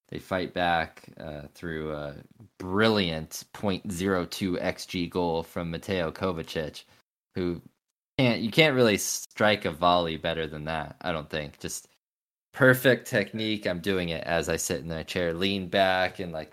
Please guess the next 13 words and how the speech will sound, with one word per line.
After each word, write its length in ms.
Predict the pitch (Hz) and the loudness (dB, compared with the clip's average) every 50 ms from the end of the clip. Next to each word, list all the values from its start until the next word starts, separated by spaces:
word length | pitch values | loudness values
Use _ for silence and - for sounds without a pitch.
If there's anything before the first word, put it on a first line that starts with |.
| _ _ _ | _ _ _
perfect 540 | - 120 113 107 110 - 107 98 - - | -4 -2 -2 -2 -2 -4 -6 -6 -6 -8
volley 640 | 98 95 101 95 92 92 95 92 92 90 90 92 95 | -4 0 2 4 4 4 2 0 -2 -2 -4 -6 -8
through, 560 | 95 - - 95 90 90 87 87 85 85 85 - _ _ _ _ _ _ _ _ _ | -10 -10 -4 -2 0 0 0 0 -2 -4 -6 -10 _ _ _ _ _ _ _ _ _
uh, 220 | 80 80 80 78 80 | 0 0 2 2 0
with 100 | 85 85 | -2 -4
his 180 | 95 87 78 78 | -6 -6 -2 0
right 220 | 87 82 78 - | 0 0 0 -4
foot, 260 | - - 101 98 95 | -6 -2 0 0 2
and 80 | 92 87 | 2 0
then 180 | 87 85 82 80 | 0 -2 -2 -4
the 120 | 80 82 - _ _ _ _ - | -6 -8 -10 _ _ _ _ 0
good, 180 | 110 95 82 - 71 - _ - | 0 0 0 -6 -16 -16 _ -2
um, 420 | - 92 85 80 78 78 78 | 2 2 2 2 2 -2 -4